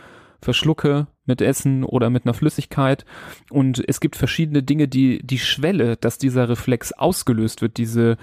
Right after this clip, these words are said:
ähm, dieses Signal, was dann zu diesem Kontrahieren, also dem Zusammenziehen der Muskeln führt, ähm, dass man hustet, dass diese Schwelle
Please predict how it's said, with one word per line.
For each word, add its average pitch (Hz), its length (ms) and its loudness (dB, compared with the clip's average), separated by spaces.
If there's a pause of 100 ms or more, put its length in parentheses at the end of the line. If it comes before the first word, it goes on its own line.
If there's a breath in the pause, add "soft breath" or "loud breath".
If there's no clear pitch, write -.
(360 loud breath)
ähm, 117 260 2
dieses 120 300 0
Signal, 131 600 2
was 131 140 -2
dann 127 200 0
zu - 160 -4
diesem 120 800 0
Kontrahieren, 143 640 0
also 123 160 2
dem 123 160 0
Zusammenziehen 143 920 0 (360 loud breath)
der 127 240 2
Muskeln 139 460 2
führt, 139 600 0
ähm, 127 300 0
dass 120 200 -2
man 120 160 -2
hustet, 156 500 0 (320 loud breath)
dass 117 160 -6
diese 127 220 2
Schwelle 151 500 2